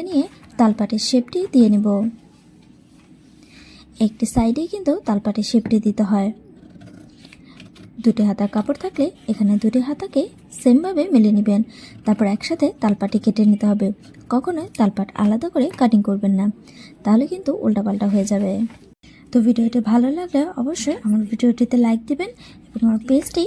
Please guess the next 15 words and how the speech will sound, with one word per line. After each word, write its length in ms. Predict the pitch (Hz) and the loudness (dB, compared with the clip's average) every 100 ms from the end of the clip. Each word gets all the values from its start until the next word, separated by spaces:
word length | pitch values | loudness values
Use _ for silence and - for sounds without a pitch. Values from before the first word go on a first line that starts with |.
| - - - | -6 -16 -4
ফলো 200 | - 240 226 | 2 4 4
দিয়ে 120 | 233 233 | 0 0
রাখবেন। 300 | 226 - 226 233 - - | -2 0 0 0 -4 0
আর 60 | 214 | 2
আমার 120 | 208 214 | 2 2
YouTube 280 | 220 269 269 | 2 0 -2
চ্যানেল 260 | 339 349 392 415 | -6 -6 -10 -14
থেকে 160 | - 415 415 | -14 -10 -10
দেখলে 240 | 427 285 302 - | -2 -2 0 -2
অবশ্যই 360 | 262 403 - - - | -4 -4 -6 -4 0
চ্যানেলটিকে 460 | 220 208 214 220 208 | 2 2 -2 -4 -4
সাবস্ক্রাইব 400 | 233 - - 349 - | -6 -6 -10 -10 -4
করে 140 | 359 302 - - - - | -2 -4 -8 -20 -12 -2
পাশে 200 | 226 240 220 | 0 0 -4
থাকা 160 | 208 | -2